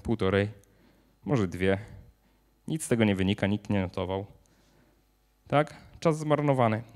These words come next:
A tego czasu mamy bardzo, bardzo mało. Greg mówi, "Jeżeli coś nie jest definitywnym tak, to znaczy, że jest definitywnym nie.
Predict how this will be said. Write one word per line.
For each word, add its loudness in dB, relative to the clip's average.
A -6
tego 0
czasu 4
mamy 4
bardzo, 6
bardzo 0
mało. -2
Greg 8
mówi, 6
"Jeżeli 4
coś 0
nie 6
jest 4
definitywnym 4
tak, 6
to -4
znaczy, 0
że 2
jest 0
definitywnym 2
nie. 2